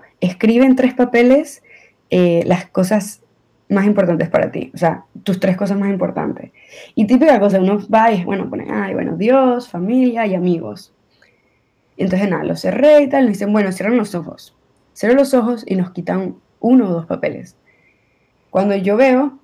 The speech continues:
me habían quitado un papel. Me habían quitado familia y tenía Dios y amigos. Y no sé cómo, o sea, bueno, yo digo que, que fue <laughs> inspiración divina.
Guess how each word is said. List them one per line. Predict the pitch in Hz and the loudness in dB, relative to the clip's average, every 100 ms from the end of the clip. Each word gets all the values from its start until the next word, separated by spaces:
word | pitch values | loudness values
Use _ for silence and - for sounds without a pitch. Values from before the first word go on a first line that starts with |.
| - | -8
me | 185 | -2
habían | 185 202 | 0 0
quitado | 208 185 180 185 - | -2 0 0 0 -4
un | 196 185 | -4 -2
papel. | 185 180 160 - - _ _ _ _ _ _ _ _ | -2 -2 -4 -6 -20 _ _ _ _ _ _ _ _
Me | 190 | -2
habían | 208 247 | 0 -2
quitado | 202 180 196 | -2 -2 -2
familia | - 185 185 214 226 214 226 294 _ _ _ | -4 -4 0 0 -2 -4 -4 -8 _ _ _
y | 196 | -8
tenía | 196 190 196 180 - 175 | -6 -4 -4 -6 -8 -6
Dios | 202 254 381 320 - _ _ _ - | 0 0 0 -4 -14 _ _ _ -10
y | 196 190 180 | -6 -2 -2
amigos. | - 180 175 165 - - _ _ _ - _ _ _ _ _ _ _ _ - | 0 0 0 -2 -12 -18 _ _ _ -20 _ _ _ _ _ _ _ _ -2
Y | |
no | 226 254 | 0 2
sé | 302 294 | 0 -2
cómo, | 247 247 285 320 | 2 4 4 2
o | 208 | -2
sea, | - 190 | -2 0
bueno, | 180 165 160 | 0 -2 -2
yo | 180 | -2
digo | 208 220 233 | -2 -2 -4
que, | 190 170 - - | -2 -4 -4 -12
que | 170 | -10
fue | - 180 | -2 0
<laughs> | 185 185 214 190 | 0 0 0 0
inspiración | 190 - 208 175 170 196 202 | -2 -2 -2 -2 -2 -2 0
divina. | 208 240 254 | 0 0 0